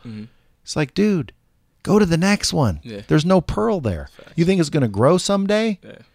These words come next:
Speaker 2: Like, move, man. You
Speaker 1: Right.
Speaker 2: have to.
Speaker 1: Right. That's big. And I hope everybody paying attention and listening to that takes note of that, 'cause that's very important, especially throughout your personal journey in life, 'cause you're gonna go through a lot of ups and downs.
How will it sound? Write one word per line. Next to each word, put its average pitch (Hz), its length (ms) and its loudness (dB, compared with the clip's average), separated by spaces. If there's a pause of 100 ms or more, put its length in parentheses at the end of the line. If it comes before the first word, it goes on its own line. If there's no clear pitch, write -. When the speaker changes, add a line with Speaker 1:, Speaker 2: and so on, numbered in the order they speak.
(380)
Speaker 2:
Like, 123 340 0
move, 160 720 4
man. 98 380 -6
You 123 100 -8
Speaker 1:
Right. 113 80 -6
Speaker 2:
have 190 280 -6
to. 85 240 -10 (200)
Speaker 1:
Right. - 300 -20 (300)
That's 107 160 -12
big. 101 360 -14
And 113 100 -14
I 107 40 -12
hope 117 160 -6
everybody 110 320 -8
paying 104 200 -12
attention 101 460 -12
and 101 160 -12
listening 107 360 -12
to - 120 -18
that - 280 -18 (420)
takes 127 280 -6
note 104 220 -10
of 131 60 -16
that, - 160 -16
'cause 107 80 -14
that's 107 100 -14
very 107 260 -10
important, - 460 -16 (400)
especially - 920 -10
throughout 110 320 -10
your 101 60 -10
personal 110 440 -10
journey 113 400 -12 (280)
in 101 140 -12
life, 104 220 -10
'cause 101 120 -12
you're 104 100 -12
gonna 104 80 -14
go 104 120 -14
through 107 220 -14
a 101 80 -12
lot 104 320 -8
of 104 100 -8
ups 101 220 -12
and 104 100 -14
downs. 117 420 -14